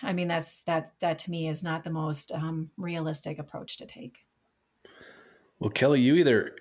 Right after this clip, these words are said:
Speaker 2: you either set us up for failure or success on this next question, because
Speaker 1: Wow,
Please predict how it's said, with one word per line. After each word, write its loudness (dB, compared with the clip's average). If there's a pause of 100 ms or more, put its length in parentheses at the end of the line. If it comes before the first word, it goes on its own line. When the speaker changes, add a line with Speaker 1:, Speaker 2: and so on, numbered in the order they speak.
Speaker 2:
you 2
either 4
set 4
us 4
up 2
for 2
failure 4
or 6
success 4
on 2
this 0
next 0
question, 2 (160)
because 6 (260)
Speaker 1:
Wow, 10